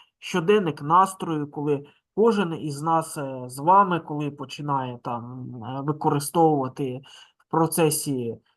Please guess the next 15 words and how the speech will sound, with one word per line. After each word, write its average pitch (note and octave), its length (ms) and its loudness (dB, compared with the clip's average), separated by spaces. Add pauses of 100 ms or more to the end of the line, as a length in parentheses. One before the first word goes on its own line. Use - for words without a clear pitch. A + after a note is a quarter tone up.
(200)
навчання, G3 920 4
там, D#3+ 540 0 (120)
багато E3 420 2
хто, D#3 220 -6
коли D3+ 240 -2
веде D3 280 2
якісь C#3+ 300 -4
певні E3 380 -4
ресурси, F#3+ 600 -4
групи, E3+ 580 0 (460)
опитування, F#3 760 2
можливо, E3 500 -2
від D#3 160 -6
вас D#3 220 -4
потребують. D3+ 760 -6